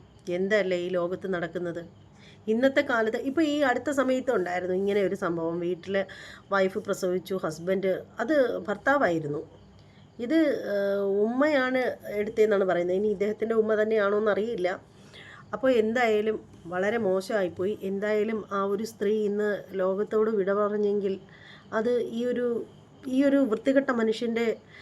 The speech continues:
കാര്യം കൊണ്ടാണെന്നേ ഞാൻ പറയത്തുള്ളൂ. ഇത്രയേറെ ഡോക്ടർമാരും സൗകര്യവും, പെട്ടെന്നൊരു ആപത്ത് വന്നു കഴിഞ്ഞാൽ ആംബുലൻസ് സൗകര്യം വരെ ഉണ്ട്.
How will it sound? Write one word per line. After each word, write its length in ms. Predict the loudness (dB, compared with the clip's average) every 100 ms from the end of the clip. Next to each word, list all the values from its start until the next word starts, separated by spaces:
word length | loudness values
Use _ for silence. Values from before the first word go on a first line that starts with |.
| -20 -12 0
കാര്യം 260 | 2 4
കൊണ്ടാണെന്നേ 480 | 2 2 2 0 0
ഞാൻ 220 | 0 -2
പറയത്തുള്ളൂ. 540 | -2 0 0 0 2 2 -2 -4 -6 2 4 4 2 -4 -14 -20 -20 -20 -20 -20 -20 -16 -10
ഇത്രയേറെ 480 | -4 0 2 2 2
ഡോക്ടർമാരും 720 | 2 0 -2 2 2 2 0
സൗകര്യവും, 680 | 0 0 4 4 4 2 0 -6 -18 -4
പെട്ടെന്നൊരു 460 | 0 4 6 8 8
ആപത്ത് 360 | 6 2 2
വന്നു 220 | 2 2
കഴിഞ്ഞാൽ 340 | 2 2 4 2
ആംബുലൻസ് 600 | 0 0 0 0 -2 -2
സൗകര്യം 380 | 2 4 4 4
വരെ 220 | 4 2
ഉണ്ട്. 240 | 2 -2